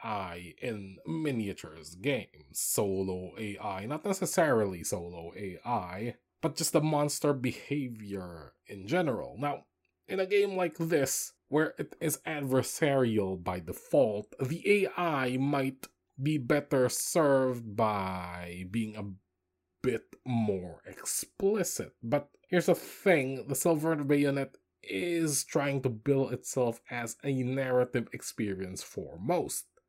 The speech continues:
So it forgoes that explicitness in favor of fostering that narrative mindset, T M. There is also the monster die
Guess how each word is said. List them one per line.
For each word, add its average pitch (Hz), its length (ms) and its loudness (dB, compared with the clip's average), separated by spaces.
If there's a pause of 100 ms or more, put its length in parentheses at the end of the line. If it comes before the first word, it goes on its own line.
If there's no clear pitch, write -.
(160)
So 165 280 4
it - 140 -2
forgoes 131 1120 6 (140)
that 117 500 2
explicitness - 1500 0 (280)
in 165 260 0
favor 180 960 2
of - 120 0
fostering 104 800 0
that 90 360 -4 (320)
narrative 104 800 0 (120)
mindset, 143 720 -2 (440)
T 98 420 -10
M. 127 220 2 (600)
There 160 320 4
is 147 340 2
also 151 560 2
the 120 260 -8
monster 160 760 2
die 90 680 -4